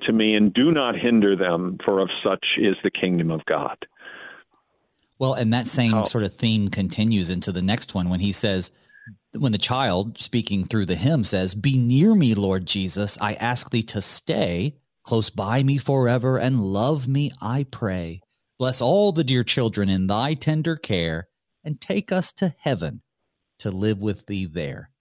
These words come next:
Speaker 2: So you're right. He's confessing this, this love for Jesus. "I love thee, Lord Jesus." And then it doesn't just stop at the cradle, doesn't just stop at baptism, doesn't just stop, you know, when they're kids. It,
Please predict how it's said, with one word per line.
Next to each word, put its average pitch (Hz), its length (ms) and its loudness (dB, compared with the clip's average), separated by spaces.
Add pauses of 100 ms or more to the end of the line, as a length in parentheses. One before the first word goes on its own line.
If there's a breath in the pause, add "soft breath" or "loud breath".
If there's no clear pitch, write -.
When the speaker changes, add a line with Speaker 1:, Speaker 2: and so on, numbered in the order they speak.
(540)
Speaker 2:
So 147 320 -2
you're 131 160 4
right. 151 260 2
He's 127 220 -2
confessing 135 640 0
this, 117 260 -2
this 117 300 -6
love 135 440 0
for 131 160 -2
Jesus. 131 480 0
"I 120 140 -2
love 190 440 -2
thee, 175 180 2
Lord 127 300 2
Jesus." 92 640 -4 (540)
And 120 220 -2
then 160 360 2 (680)
it 143 60 -4
doesn't 165 240 0
just 165 160 0
stop 151 260 -2
at 165 100 -2
the 143 60 -2
cradle, 139 480 -2
doesn't 131 240 0
just 151 160 2
stop 147 280 -2
at 131 120 -6
baptism, 131 540 0
doesn't 123 240 -2
just 147 160 0
stop, 131 600 -2
you 135 120 -2
know, 123 160 2
when 131 140 2
they're 131 120 2
kids. 123 640 -2 (500 soft breath)
It, - 160 -14